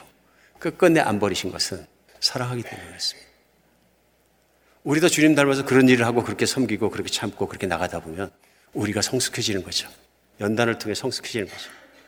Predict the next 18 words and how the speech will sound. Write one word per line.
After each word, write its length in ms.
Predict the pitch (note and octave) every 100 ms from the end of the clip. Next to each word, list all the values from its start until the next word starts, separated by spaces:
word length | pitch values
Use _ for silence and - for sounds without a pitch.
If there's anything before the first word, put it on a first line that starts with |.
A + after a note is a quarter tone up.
| _ _ _
목사도 400 | A#2+ C#3 D#3+ D3+
그런 160 | B2 A#2+
것 60 |
같습니다. 540 | G#2 - G#2 A#2 D#3+ - - _ _ _ _ _
고난이 340 | B2+ C#3+ D#3
없는 320 | D#3 D3+ D3 C3
교회, 380 | B2+ C#3 B2
도전이 360 | - A#2 C3+ C3+
없는 280 | B2 B2 A2
교회, 160 | A2
아픔이 440 | A2 G2+ - D3 C3+
없는 300 | B2 A#2 G#2+
교회, 140 | A2
공격받지 540 | G#2 A2+ B2 B2+ A#2+ B2
않는 200 | A2 A2
교회에서 420 | F2+ A#2+ G#2+ A#2
목회하려고 540 | G2+ - A#2+ G2+ G2
그러면은 380 | F2 E2+ F2+ G#2